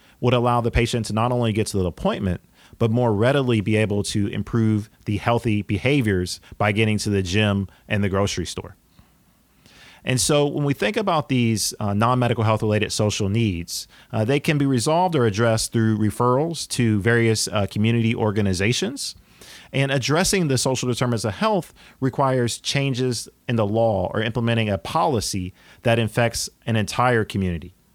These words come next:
So another way to view this, uh, for the listeners is to think of this like a stream coming down a mountain. At the top of that stream, at the top of the mountain, we have what we call the upstream determinants of health.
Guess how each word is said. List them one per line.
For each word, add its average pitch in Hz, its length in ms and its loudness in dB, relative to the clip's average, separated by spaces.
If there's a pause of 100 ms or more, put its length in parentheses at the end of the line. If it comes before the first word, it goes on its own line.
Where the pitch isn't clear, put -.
(580)
So 131 400 -2
another 156 440 0
way 160 160 0
to 127 100 2
view 147 240 -2
this, 117 400 -2
uh, 113 160 -2
for 120 140 -2
the 107 100 0
listeners 104 680 -4 (360)
is 143 260 0
to 151 100 -2
think 190 200 -2
of 170 80 -2
this 147 160 -2
like 127 180 -2
a 110 60 0
stream 107 680 -2
coming 120 280 -2
down 104 220 0
a 98 40 -4
mountain. 87 400 -8 (1200)
At - 180 -2
the 147 80 -2
top 214 300 0
of 185 100 0
that 143 200 0
stream, 120 500 -2
at 101 160 -6
the 104 100 -6
top 139 240 -2
of 127 80 -4
the 120 80 -2
mountain, 90 420 -10 (400)
we 131 140 0
have 131 200 0
what 131 120 -2
we 131 80 -2
call 123 260 0
the 117 200 -4
upstream 127 500 -2
determinants 101 720 -4
of 104 160 -6
health. 85 400 -10